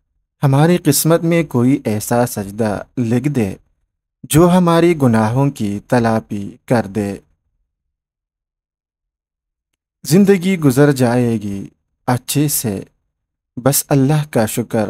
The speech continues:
ادا کرتے رہو۔ انسان تب تکلیفوں میں گر جاتا ہے جب وہ اللہ کے آگے جھکنا چھوڑ دیتا ہے۔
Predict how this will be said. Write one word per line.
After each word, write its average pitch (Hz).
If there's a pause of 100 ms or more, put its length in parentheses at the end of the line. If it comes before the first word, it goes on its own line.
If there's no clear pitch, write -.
(140)
ادا 139
کرتے 117
رہو۔ 110 (1700)
انسان 117 (720)
تب 165 (120)
تکلیفوں 147
میں 131
گر 139
جاتا 110
ہے 113 (580)
جب 160
وہ 185
اللہ 131
کے 117
آگے 113
جھکنا 101 (220)
چھوڑ 131
دیتا 113
ہے۔ 98